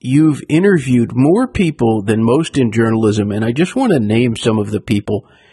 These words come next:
Frank Sinatra, Bob Hope, Tom Cruise, Merv Griffin,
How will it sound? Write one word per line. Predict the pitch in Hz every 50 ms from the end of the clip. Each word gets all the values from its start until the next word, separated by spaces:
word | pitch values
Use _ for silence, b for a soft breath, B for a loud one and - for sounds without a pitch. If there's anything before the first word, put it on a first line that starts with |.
| b b b b b b
Frank | - - - - 120 139 143 -
Sinatra, | - - 135 120 117 117 123 131 - - 131 110 - - - _ _ _
Bob | 113 113 117 - - -
Hope, | - 143 135 127 110 - - - - _ _
Tom | - 101 139 127 135 151 143
Cruise, | - - 143 147 156 151 131 104 - - - - _
Merv | - 113 123 139 151 143 131
Griffin, | - 123 123 143 147 - - 101 92 90 -